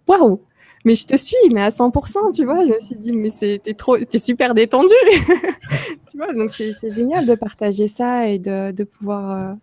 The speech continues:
lâcher prise complètement et de se dire, « Non, on n'est pas dans la concurrence, on est dans le partage. » Et, euh, et au final, nous, qu'est-ce qu'on fait ?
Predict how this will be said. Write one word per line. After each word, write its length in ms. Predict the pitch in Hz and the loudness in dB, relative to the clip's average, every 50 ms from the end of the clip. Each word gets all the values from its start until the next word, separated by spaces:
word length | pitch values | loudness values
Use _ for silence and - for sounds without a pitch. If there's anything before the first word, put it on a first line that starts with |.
| _ _ | _ _
lâcher 320 | - 208 208 208 - - | -6 -6 -6 -4 -4 -4
prise 300 | 220 - - 240 233 - | -6 -4 -4 -4 -4 -4
complètement 580 | - - 208 202 214 202 202 - 233 277 320 294 | -2 -4 -2 -2 -2 -2 -2 0 0 0 0 0
et 140 | 226 190 185 | 0 -2 -2
de 60 | - | -4
se 80 | - 190 | -8 -8
dire, « 180 | 185 247 262 247 | -6 -4 -2 -2
Non, 120 | 240 277 | -2 -2
on 60 | 277 | -2
n'est 120 | 214 180 180 | -2 -2 -2
pas 140 | - 254 | -4 -4
dans 120 | 254 254 233 | -2 0 0
la 120 | 208 196 | 0 -2
concurrence, 580 | - - 190 185 - 196 185 185 185 180 - - | -4 -6 -10 -8 -8 -6 -6 -6 -6 -8 -8 -6
on 80 | 190 | -4
est 60 | 190 196 | -2 -2
dans 100 | 196 185 | -2 -2
le 60 | 185 | -2
partage. » 540 | 185 - 214 202 - - 226 226 220 208 180 - - - - - - - - | -4 -4 -6 -8 -6 -4 -2 0 0 -2 -4 -6 -10 -12 -12 -14 -12 -6 -4
Et, 180 | 202 196 190 190 | -2 0 0 0
euh, 140 | 185 185 185 | 0 -2 0
et 140 | - 196 196 | 0 0 0
au 60 | 196 | 0
final, 360 | 196 - - 214 226 262 269 | -2 -4 -2 0 0 2 4
nous, 120 | 240 226 226 | 2 2 2
qu'est-ce 260 | 226 233 220 - - | 2 0 -2 -2 -2
qu'on 140 | - 226 214 | -2 -2 -2
fait ? 280 | - - 220 202 196 | -2 -2 -4 -4 -4